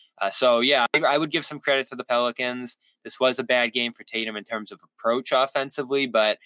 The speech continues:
again, you have that outlet on the perimeter.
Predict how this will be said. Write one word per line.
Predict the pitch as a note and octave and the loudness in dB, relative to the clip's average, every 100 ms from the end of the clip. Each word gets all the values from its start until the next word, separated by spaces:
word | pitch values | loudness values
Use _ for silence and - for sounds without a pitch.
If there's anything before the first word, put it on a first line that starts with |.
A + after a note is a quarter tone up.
| - - - | -20 -20 -6
again, | C3 D3 B2+ | 0 2 2
you | A#2 A2 | -2 -2
have | A2+ B2 C3 | 0 2 2
that | A#2+ C3 B2 - _ - - | 2 2 0 -6 _ -10 -2
outlet | D#3+ - C3+ A2+ A2+ | -2 0 -2 0 -2
on | A#2+ A#2+ | -2 -2
the | C3 | -4
perimeter. | - D3 F3 D3+ A#2+ A#2+ | -2 -2 0 0 2 2